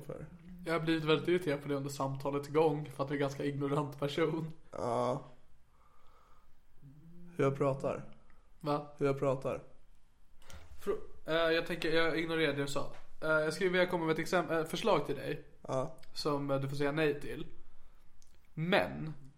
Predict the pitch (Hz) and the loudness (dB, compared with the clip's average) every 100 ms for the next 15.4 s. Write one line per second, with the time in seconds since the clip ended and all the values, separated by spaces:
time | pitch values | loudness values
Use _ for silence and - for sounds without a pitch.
0 | - - - - - 190 180 180 196 156 | -18 -16 -14 -10 -2 2 4 4 4 4
1 | 143 143 143 147 147 135 131 143 143 - | 4 4 6 6 6 4 0 -4 -6 -8
2 | - - - - - - 151 139 - - | -12 -12 -12 -14 -14 -8 -6 -6 -10 -6
3 | 147 143 143 - - 170 151 143 - 151 | -2 0 -2 -4 -2 2 2 2 -2 -2
4 | 143 147 - - 147 143 139 143 151 - | -2 -4 -6 -6 -4 -4 -2 2 2 0
5 | - 180 - - - - - - - - | -4 -4 -8 -16 -18 -18 -20 -20 -20 -20
6 | - - - - - - - 135 147 - | -20 -20 -20 -20 -20 -10 -4 -2 -2 -6
7 | - - - 147 143 151 151 151 156 151 | -14 -18 -8 -2 0 2 0 0 6 6
8 | 151 151 143 143 147 151 147 135 139 139 | 6 2 -2 -4 0 4 4 4 0 -2
9 | - - 139 147 147 151 151 170 - - | -6 -2 2 4 6 6 2 -4 -6 -10
10 | - - 120 127 - - - - - - | -10 -4 0 0 -2 -10 -18 -20 -18 -16
11 | - 147 143 135 127 127 123 139 147 156 | -8 0 4 4 4 2 2 2 4 4
12 | 175 196 175 143 139 139 135 165 151 147 | 6 6 6 2 2 2 2 4 6 6
13 | 151 151 147 135 135 139 147 160 131 139 | 4 6 6 4 2 0 2 4 4 0
14 | 135 143 143 131 147 139 135 139 135 147 | -4 -2 -2 -2 -2 -2 -2 -2 2 4
15 | 143 139 139 | 6 6 4